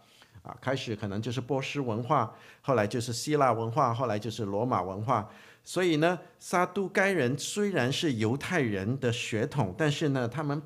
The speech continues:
比较，呃，接纳这种异族的文化，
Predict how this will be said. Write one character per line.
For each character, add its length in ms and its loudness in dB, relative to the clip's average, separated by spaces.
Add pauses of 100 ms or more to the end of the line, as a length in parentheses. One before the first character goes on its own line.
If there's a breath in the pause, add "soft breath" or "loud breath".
比 380 -8
较， 580 6 (100)
呃， 320 -2
接 360 2
纳 240 2
这 120 -4
种 280 -2
异 220 -4
族 220 -8
的 120 -4
文 240 -8
化， 240 0